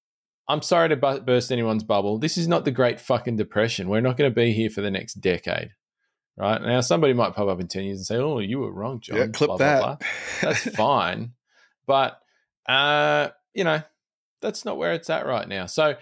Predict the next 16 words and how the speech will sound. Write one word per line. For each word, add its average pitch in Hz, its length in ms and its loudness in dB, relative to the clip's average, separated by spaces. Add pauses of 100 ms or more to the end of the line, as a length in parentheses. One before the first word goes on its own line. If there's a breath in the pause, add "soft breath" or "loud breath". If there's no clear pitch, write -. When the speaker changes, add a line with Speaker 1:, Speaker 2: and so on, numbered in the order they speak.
(240 loud breath)
Speaker 1:
I 175 100 2
just, 214 240 -4
I, 185 280 2
I 202 120 2
think 190 240 -2
for 180 100 -2
me, 175 220 2
it's 160 320 -6
just - 220 -8
a 165 40 -2
bad 147 280 4
idea. 139 380 0 (220)
Like, 127 380 -4
I 127 60 -8
mean, 127 380 -4 (220)
because 143 920 0